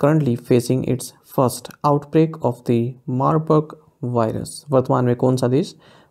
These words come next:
मार्बर्ग वायरस के पहले प्रकोप का सामना कर रहा है? सही आंसर ऑप्शन डी है, रवांडा। देखिए, रवांडा, अ, रवांडा, अ,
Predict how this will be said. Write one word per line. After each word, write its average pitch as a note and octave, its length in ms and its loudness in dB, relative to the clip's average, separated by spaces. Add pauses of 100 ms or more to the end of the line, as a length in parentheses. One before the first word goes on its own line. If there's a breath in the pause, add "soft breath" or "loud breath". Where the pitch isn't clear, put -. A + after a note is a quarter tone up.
(120)
मार्बर्ग D3 580 2 (140)
वायरस B2+ 400 2
के C#3 60 0
पहले C3+ 280 0
प्रकोप C3+ 400 -2
का A#2+ 80 0
सामना A#2 400 -2
कर A#2+ 120 -2
रहा A#2+ 200 0
है? C#3 100 2
सही C3+ 240 0
आंसर A#2 280 0
ऑप्शन B2 300 -2
डी C3+ 120 4
है, D#3 240 0 (260 loud breath)
रवांडा। A#2 600 -2 (1300)
देखिए, D3+ 320 2
रवांडा, C3+ 380 4 (260)
अ, - 180 -20
रवांडा, B2+ 720 2 (300)
अ, B2 40 -6